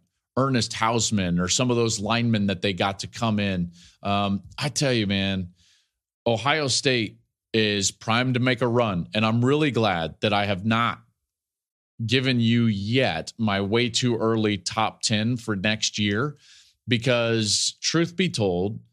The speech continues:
I did record an episode that will never see the light of day because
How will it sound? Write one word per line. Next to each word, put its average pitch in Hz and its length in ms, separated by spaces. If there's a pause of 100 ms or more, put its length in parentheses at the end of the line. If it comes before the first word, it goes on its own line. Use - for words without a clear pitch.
(480)
I 113 140
did 147 340
record 135 640
an 107 120
episode 92 760
that 107 260
will 107 220
never 113 640
see 117 220
the 98 100
light 90 280
of 87 100
day 87 420 (440)
because 110 800